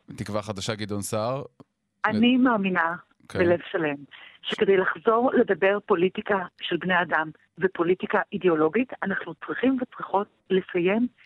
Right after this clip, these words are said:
Speaker 2: את שלטון נתניהו. זה אומר שגם אם לא תהיה ממשלת חלומות, וגם אם לא יהיה כיף בה, וגם אם לא, אה, נעשה דברים ענקיים,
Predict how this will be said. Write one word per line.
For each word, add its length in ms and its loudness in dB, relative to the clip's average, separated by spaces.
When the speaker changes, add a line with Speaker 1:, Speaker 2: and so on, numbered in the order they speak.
Speaker 2:
את 60 -4
שלטון 480 0
נתניהו. 580 -2
זה 80 4
אומר 360 4
שגם 400 0
אם 180 6
לא 100 6
תהיה 200 4
ממשלת 500 0
חלומות, 520 2
וגם 320 2
אם 80 6
לא 60 6
יהיה 160 4
כיף 140 2
בה, 100 4
וגם 300 2
אם 160 6
לא, 280 6
אה, 40 4
נעשה 280 2
דברים 320 4
ענקיים, 520 2